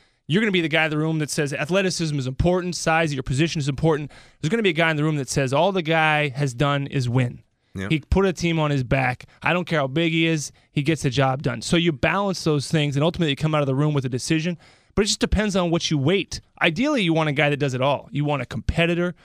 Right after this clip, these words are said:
Speaker 1: You want a guy that's won. You want a guy that has size, his position, can rebound, defend, score. Those guys go one. Those guys go two in the draft. Those guys get paid fifteen, twenty million dollars a year. So
Speaker 2: Yeah.
Speaker 1: when you're picking seven, some of it is a gamble,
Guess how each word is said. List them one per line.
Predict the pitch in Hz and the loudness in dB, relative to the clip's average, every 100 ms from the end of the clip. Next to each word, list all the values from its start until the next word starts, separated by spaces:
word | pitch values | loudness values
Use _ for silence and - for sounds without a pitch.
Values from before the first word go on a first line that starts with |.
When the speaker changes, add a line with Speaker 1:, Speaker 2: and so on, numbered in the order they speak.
| _ _ | _ _
Speaker 1:
You | 139 | 0
want | 143 131 | 0 0
a | |
guy | 127 | -2
that's | 123 117 127 | -4 -4 -2
won. | 135 165 180 | 2 2 2
You | 151 | 0
want | 135 131 | 0 0
a | |
guy | 131 131 | 0 -2
that | |
has | 131 123 | -2 -4
size, | - 151 139 156 151 | -2 -2 0 0 -2
his | 135 | -6
position, | - 123 156 160 165 | -4 -2 0 0 -4
can | 147 127 | -4 -2
rebound, | 147 151 160 143 | 0 2 0 -2
defend, | - - 151 151 143 | -6 -2 -2 0 -4
score. | - 151 156 160 156 - _ _ _ _ - | -4 -2 0 0 -2 -12 _ _ _ _ 0
Those | 202 185 | 0 2
guys | 175 139 | 0 2
go | 151 | 0
one. | 143 135 147 143 147 127 - | 0 0 0 0 -2 -8 -4
Those | 147 135 | -2 0
guys | - 151 | 0 0
go | 131 123 | 0 -2
two | - 143 | 2 2
in | 135 | 2
the | |
draft. | 131 139 135 | 0 0 2
Those | 151 | 0
guys | 143 139 | 0 -2
get | 131 139 | -2 -2
paid | 135 | -4
fifteen, | - 143 - 131 | -2 -4 0 -2
twenty | - 139 | 0 -2
million | 131 123 | 0 -2
dollars | 127 123 120 | -2 -4 -2
a | |
year. | 127 110 - - 110 | -4 -4 -10 -14 -6
So | 143 165 | 0 2
Speaker 2:
Yeah. | |
Speaker 1:
when | 165 | 2
you're | 156 | 0
picking | 214 262 165 | 0 0 -2
seven, | 123 - 180 156 135 127 - _ _ _ _ | -2 0 0 2 -2 -4 -8 _ _ _ _
some | - - 240 | -4 0 2
of | 254 156 | 2 2
it | 151 147 | 0 2
is | 143 139 131 - - _ _ _ | 0 0 -2 -6 -10 _ _ _
a | 156 | -4
gamble, | 156 208 160 143 | 0 0 -2 -8